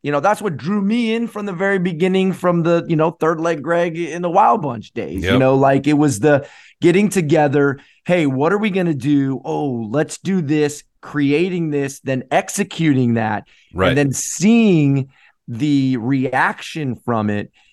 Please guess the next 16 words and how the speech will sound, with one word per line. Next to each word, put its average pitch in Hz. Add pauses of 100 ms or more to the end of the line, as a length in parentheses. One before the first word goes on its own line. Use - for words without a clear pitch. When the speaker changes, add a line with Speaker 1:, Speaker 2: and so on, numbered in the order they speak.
(120)
Speaker 1:
And 147
then 160
the, 151
the 151
connections 165
and 151
the 147
relationships 151
that 139
you 127
built 156
while 147
you 143
did 139
it. 127 (400)
Um, 120